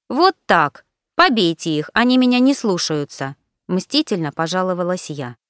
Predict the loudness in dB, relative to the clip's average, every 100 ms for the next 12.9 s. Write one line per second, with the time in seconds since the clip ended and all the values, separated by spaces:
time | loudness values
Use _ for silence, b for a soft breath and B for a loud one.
0 | _ _ _ _ _ _ 2 2 0 -4
1 | 0 2 6 6 4 0 0 2 2 2
2 | 2 2 0 -2 -2 -2 -4 -4 -8 -14
3 | _ _ -8 -2 2 2 0 0 2 0
4 | 0 -2 -2 -4 -6 -6 0 0 0 -2
5 | -2 -4 -12 _ 2 4 4 2 2 0
6 | 0 2 2 2 0 -4 -2 -4 -2 0
7 | 0 4 2 2 -2 -2 -2 0 -2 -4
8 | -6 -8 -6 -8 -8 _ _ _ _ _
9 | 2 2 2 -2 0 -2 -2 -2 0 0
10 | -2 -2 -2 -2 -2 -4 -2 -2 -2 -2
11 | -2 0 0 -2 -6 -6 -10 -12 _ 2
12 | 4 2 2 4 4 2 0 -4 -8